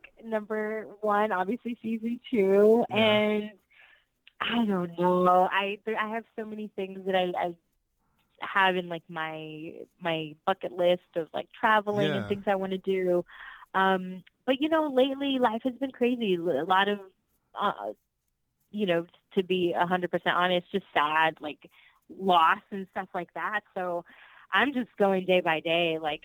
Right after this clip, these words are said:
Speaker 1: I usually live in the clouds, and I'm, like, five months ahead. Like, and then in September, I can, you know. <laughs>
Speaker 2: <laughs>
Speaker 1: To be honest, lately, I'm like, "Girl,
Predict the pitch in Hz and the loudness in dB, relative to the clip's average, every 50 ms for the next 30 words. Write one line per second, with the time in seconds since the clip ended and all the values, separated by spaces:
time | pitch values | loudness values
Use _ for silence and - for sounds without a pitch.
0 | _ - 165 180 185 180 196 208 208 _ 208 190 185 175 175 165 160 165 156 _ | _ -4 -4 -4 -4 -6 -12 _ _ _ -6 -6 -2 -2 -4 -6 -4 -10 -14 _
1 | _ 160 147 151 156 156 160 165 170 _ 160 - 151 151 160 151 147 147 - _ | _ 2 2 4 4 2 0 -2 _ _ -8 -6 -6 -6 -6 -8 -10 -10 -10 _
2 | _ _ _ _ _ _ 180 170 175 175 143 160 165 160 160 160 - 160 147 139 | _ _ _ _ _ _ 2 2 2 0 -4 -4 -4 -4 -4 -2 -2 -4 -2 0
3 | 151 151 156 165 - 160 156 151 156 _ - _ - 233 269 330 370 370 302 233 | -2 -2 -2 -2 -4 -4 -6 -6 -6 _ -14 _ -10 -4 0 2 2 4 2 2
4 | 196 180 175 _ _ - - - _ - 320 392 427 427 294 254 220 208 208 226 | -2 -2 -6 _ _ -6 -6 -6 _ -2 0 2 2 2 4 4 4 4 2 0
5 | - - - - - 220 247 277 - - 254 254 247 240 254 247 247 247 247 403 | -4 -10 -16 -8 -4 -2 -2 -2 -2 0 -2 -2 0 2 2 2 4 6 4 4
6 | 381 - - - 294 - - 202 - - 147 - 277 302 131 127 247 254 - - | 2 2 -2 -4 -6 -2 0 0 0 2 2 0 0 0 0 0 0 -2 -2 -4
7 | - - - - - - - 349 - _ _ _ _ 330 330 285 277 294 240 226 | -8 -12 -16 -18 -18 -18 -20 -20 -20 _ _ _ _ -2 0 0 0 2 4 6
8 | 226 226 226 233 220 226 _ 208 202 196 196 196 196 190 190 190 190 185 185 180 | 6 4 4 0 -2 -6 _ -6 -6 -4 -2 -2 0 0 -2 -2 -4 -4 -4 -4
9 | 180 _ 208 214 214 214 | -4 _ -2 -2 0 -2